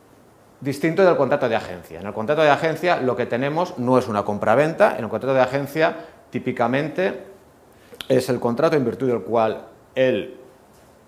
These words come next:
fabricante o mayorista que posee los productos contrata a un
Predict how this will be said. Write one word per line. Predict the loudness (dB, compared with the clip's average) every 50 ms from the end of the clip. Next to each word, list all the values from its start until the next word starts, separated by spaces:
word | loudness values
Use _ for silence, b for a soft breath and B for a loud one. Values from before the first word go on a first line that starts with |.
| _ _ _
fabricante | 0 0 0 0 0 0 0 2 2 0 0 -2 -4 -4 -4
o | -4
mayorista | -2 -2 0 0 0 0 0 -2 -4 -4 -6 -4 -4 -4 -4 -6 -8 -8
que | -6 -6 -6 -8 -14 -20 -20 -20 -20 -12 -6
posee | -6 -6 -4 0 2 2 2
los | 2 0 -4 -6
productos | -6 -6 -4 -4 -4 -4 -2 -2 -2 -2 -2 -4 -10 B B B B B B B B B B B B B B B _ _ _
contrata | 0 0 0 2 6 8 10 10 10 8 4 4 2 0 -4 -6
a | -4 -4
un | -2 -2 -4 -4 -6 -8